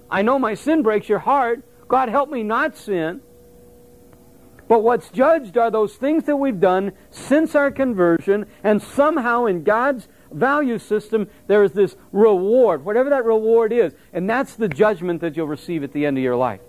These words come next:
So what Paul says is, whether I'm here, there, wherever I might be, my desire is to please God and to please his, Him alone.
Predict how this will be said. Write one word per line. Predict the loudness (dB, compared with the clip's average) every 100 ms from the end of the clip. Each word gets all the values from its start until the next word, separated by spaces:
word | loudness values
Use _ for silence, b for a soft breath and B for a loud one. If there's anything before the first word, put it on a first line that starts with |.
| B B B B B B
So | 2 2
what | 2 2
Paul | 2 2
says | 0 -2 0 0 -4 b b
is, | 0 0 -8
whether | -16 -12 -6 0 2 4 2 0
I'm | -2 -2 -8 _
here, | -4 0 2 0 -2 -2
there, | 2 2 2 0 -4
wherever | 0 2 0 0
I | -2 0
might | -2 -2
be, | -2 -2 -2 -6 b -4
my | -2
desire | 0 -4 -2 -2 0 2
is | 2 0
to | -4
please | -6 -4 -2 -2
God | 2 2 2
and | -2
to | -6
please | -4 -2 0
his, | 0 -2 -4 -4
Him | 0
alone. | 2 2 0 -4